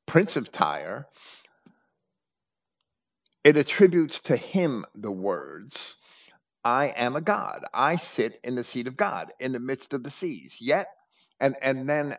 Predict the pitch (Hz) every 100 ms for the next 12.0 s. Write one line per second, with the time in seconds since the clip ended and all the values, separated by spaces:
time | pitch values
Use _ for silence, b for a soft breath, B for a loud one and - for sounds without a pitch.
0 | - 123 127 135 127 113 - 160 220 110
1 | 87 - 82 64 - - _ _ - -
2 | 139 127 - 120 110 139 123 113 107 160
3 | 165 - 82 - 95 92 107 151 - -
4 | B B B 139 208 196 143 202 185 175
5 | 185 165 131 127 214 127 78 98 - 123
6 | 120 147 202 - 92 85 87 - b b
7 | _ 147 135 127 156 - 120 123 165 185
8 | 156 139 _ 117 143 - 104 123 - -
9 | 220 269 - - - _ _ _ _ _
10 | _ _ _ - 202 202 - 170 151 151
11 | 147 139 117 110 113 - 98 65 -